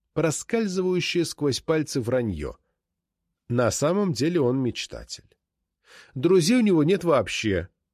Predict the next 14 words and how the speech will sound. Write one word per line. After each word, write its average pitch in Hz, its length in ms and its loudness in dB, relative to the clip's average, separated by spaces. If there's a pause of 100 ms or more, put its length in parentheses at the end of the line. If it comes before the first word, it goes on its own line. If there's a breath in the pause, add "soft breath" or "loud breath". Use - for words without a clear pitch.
кроме 131 300 4
Фэл, 87 280 2
разумеется. 82 680 -8 (920)
За 127 180 0
последние 127 500 0
несколько 123 520 0
лет 156 240 0
он 120 140 0
не 117 80 0
посмотрел 127 600 0
ни 131 120 2
одного 123 460 2
игрового 127 480 2
фильма, 104 520 -2